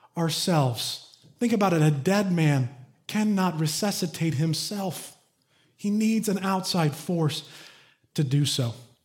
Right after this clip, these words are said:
So what does justification look like? Well, here's an example of a low illustration. And I say low illustration because I don't want to cheapen God's grace, but I want this idea of justification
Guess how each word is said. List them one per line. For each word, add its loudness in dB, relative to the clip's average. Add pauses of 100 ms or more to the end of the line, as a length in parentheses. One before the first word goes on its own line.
(920)
So 0
what 2
does 4
justification 4
look 2
like? 2 (320)
Well, 6
here's 4
an 6
example 4 (260)
of 6
a 6
low 4
illustration. 2
And 2
I 2
say 2
low 4
illustration 2
because 2
I 2
don't 0
want 0
to 0
cheapen 0
God's 0
grace, 0
but -2
I 4
want 0
this -2
idea 0
of -2
justification -2